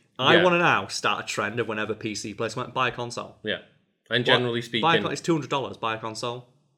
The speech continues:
Speaker 1: Buy
Speaker 2: it's
Speaker 1: one. Why do you
Speaker 2: like,
Speaker 1: buy a console?
Speaker 2: the reason that console games a lot of the time, like, have better ports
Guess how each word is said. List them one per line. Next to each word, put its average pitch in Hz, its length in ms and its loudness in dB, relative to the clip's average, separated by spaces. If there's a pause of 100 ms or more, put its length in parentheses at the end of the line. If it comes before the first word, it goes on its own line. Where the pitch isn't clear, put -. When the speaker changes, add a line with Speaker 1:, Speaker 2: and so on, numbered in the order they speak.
(120)
Speaker 1:
Buy 127 160 4
Speaker 2:
it's - 20 -2
Speaker 1:
one. 101 160 -6
Why 110 80 0
do 131 60 4
you - 80 -
Speaker 2:
like, 101 40 -2
Speaker 1:
buy 131 120 0
a - 20 -6
console? - 420 -10 (440)
Speaker 2:
the 120 140 -4
reason 147 360 0
that 117 240 2 (380)
console 113 480 -2
games 104 340 4 (100)
a 110 80 -2
lot 98 320 -4
of 104 100 -10
the 101 100 -6
time, 98 320 -4
like, 92 220 -6
have 98 280 -6
better 98 300 -6
ports 101 800 -4